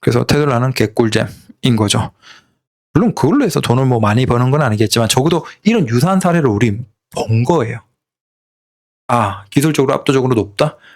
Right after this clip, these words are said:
아, 시장에서 우위가 확실하다라고 하니까 어떻게 되죠? 어, 테슬라가 "우리가 표준으로 할게요."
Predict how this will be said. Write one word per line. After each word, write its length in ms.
아, 160
시장에서 420
우위가 360
확실하다라고 760
하니까 240
어떻게 220
되죠? 300
어, 220
테슬라가 360
"우리가 220
표준으로 400
할게요." 580